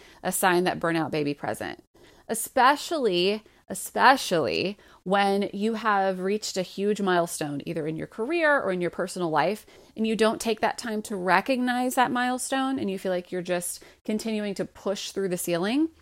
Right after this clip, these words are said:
you may want to take a step back and give yourself some time to refuel so that you don't hang out in burnout mode.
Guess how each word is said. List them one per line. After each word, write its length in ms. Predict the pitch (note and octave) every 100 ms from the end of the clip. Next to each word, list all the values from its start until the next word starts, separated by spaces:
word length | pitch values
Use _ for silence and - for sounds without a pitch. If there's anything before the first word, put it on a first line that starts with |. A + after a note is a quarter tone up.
| _ _ _ _ _ _ - -
you 80 | C4
may 160 | C4+
want 140 | C#4+ D#4
to 40 |
take 160 | D4 C#4
a 60 |
step 220 | - A3 -
back 460 | D3+ C4+ - - - - - - _
and 420 | A#3 A3+ A3+ A#3 - G#3
give 160 | A#3+
yourself 400 | C#4 C4 B3+ A3+
some 200 | - A3
time 440 | G#3 - G3+ G3+ G3
to 120 | F#3+
refuel 720 | F3 F#3 - F3 C#3+ F#3 D#4 - _ - - -
so 120 | G#3+
that 160 | G#3
you 140 | G#3+ G3
don't 220 | G#3+ G#3
hang 320 | G#3+ G#3+ G#3
out 160 | F#3+ E3
in 100 | E3
burnout 320 | D#3 C3+ -
mode. 240 | C3 A#1